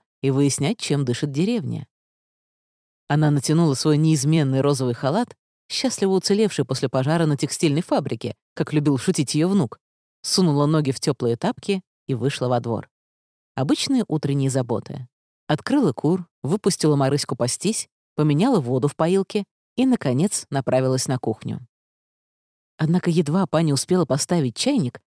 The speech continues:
как в открытое окно влетел крыськин вопль. «Янина, ну ты слышала?» Пани Янина вздохнула, облокотилась на подоконник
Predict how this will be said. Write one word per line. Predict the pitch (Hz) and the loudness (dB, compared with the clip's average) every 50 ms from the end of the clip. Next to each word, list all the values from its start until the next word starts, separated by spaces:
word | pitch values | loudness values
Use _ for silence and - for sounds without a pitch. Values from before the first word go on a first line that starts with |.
| _ _ _ _ | _ _ _ _
как | - 156 - - | -4 -4 0 2
в | 151 | 0
открытое | 143 - - 160 180 170 - 156 147 | 0 0 0 0 0 2 2 2 0
окно | - - 156 208 233 | 0 2 2 2 2
влетел | 196 160 156 143 - - 165 226 - | 4 2 0 0 2 2 0 0 0
крыськин | - - 143 139 - - - 196 226 | 0 -2 -2 -2 -2 0 2 2 4
вопль. | 262 302 - - 131 127 120 _ _ _ _ _ _ _ _ _ _ - 302 | 4 2 2 2 -2 -4 -4 _ _ _ _ _ _ _ _ _ _ 2 4
«Янина, | 302 339 320 320 320 302 262 254 254 - _ _ - | 6 6 6 6 6 6 6 4 2 0 _ _ 0
ну | 339 349 | 2 4
ты | - 381 | 4 4
слышала?» | 339 - 370 403 415 - 392 370 294 233 190 165 _ _ _ _ _ _ _ _ _ _ _ _ _ _ _ _ _ _ _ _ | 4 4 4 4 4 6 4 4 4 4 2 0 _ _ _ _ _ _ _ _ _ _ _ _ _ _ _ _ _ _ _ _
Пани | - 131 131 135 143 139 | -4 -2 0 0 0 0
Янина | 131 135 135 139 139 127 120 | 0 0 0 0 0 0 -2
вздохнула, | 117 120 117 120 123 - 175 202 254 247 233 226 - _ | -4 -4 -4 -4 -4 -2 -2 0 0 0 0 -2 -4 _
облокотилась | - 151 143 147 - 151 151 - 269 240 208 - - | -4 -2 -2 0 0 -2 0 0 2 2 2 2 0
на | 143 | 0
подоконник | - 127 123 117 120 - 214 254 233 226 - - | 0 0 -2 -2 0 2 2 2 2 2 0 -2